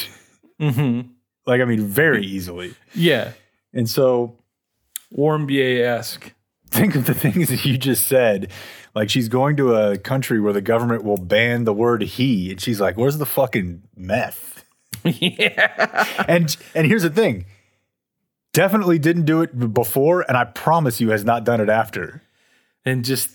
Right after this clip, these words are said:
Speaker 2: you know,
Speaker 1: Like,
Speaker 2: fucking, God, how great. I
Speaker 1: decent student, you know, like, involved in school and just got over there and was like, "Let's fucking go. You guys smoke, <laughs> you guys smoke rock?"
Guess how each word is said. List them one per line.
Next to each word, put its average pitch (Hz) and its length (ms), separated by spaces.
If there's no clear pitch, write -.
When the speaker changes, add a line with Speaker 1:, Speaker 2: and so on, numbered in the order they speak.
Speaker 2:
you 139 180
know, 120 160
Speaker 1:
Like, 139 140
Speaker 2:
fucking, 131 480
God, 143 260
how 220 200
great. 165 260
I 165 140
Speaker 1:
decent 165 640
student, 175 600
you 160 120
know, 170 240
like, 117 320
involved 123 540
in 135 100
school 143 440
and 127 80
just 110 160
got 123 200
over 151 140
there 127 120
and 110 40
was 101 120
like, 92 120
"Let's - 120
fucking 147 300
go. 117 240
You 92 120
guys 135 160
smoke, 151 320
<laughs> - 80
you 127 180
guys 156 160
smoke 143 360
rock?" - 580